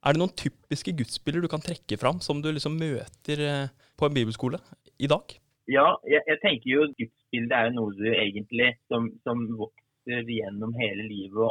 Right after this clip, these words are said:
Speaker 2: alle har, selv om det er fellestrekk, så er det jo veldig forskjellig når du kommer litt nærmere inn på det. Og, eh, det kan handle om hva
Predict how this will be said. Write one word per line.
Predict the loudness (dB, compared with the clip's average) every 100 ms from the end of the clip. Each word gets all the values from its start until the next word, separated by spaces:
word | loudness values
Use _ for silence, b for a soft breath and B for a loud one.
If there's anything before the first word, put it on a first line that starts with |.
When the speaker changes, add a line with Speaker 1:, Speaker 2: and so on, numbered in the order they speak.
| 2
Speaker 2:
alle | -2 -2
har, | 0 0 0 -2 _ -2
selv | 0
om | 2
det | 2
er | 2
fellestrekk, | 0 0 -2 0 0 0
så | 0 2
er |
det | 0
jo | -2 -4
veldig | -2 -2 -4
forskjellig | -10 -6 -6 -2
når | -2
du | -4 -6
kommer | -6 -6
litt | -4
nærmere | -2 0 -2 -8 -4
inn | -4 -4 -8
på | -2
det. | 2 2
Og, | 0 -4 _ _ _ -6
eh, | -2 0 -2 -6 -6
det | -4
kan | -2 0
handle | 0 0
om | -2
hva | -2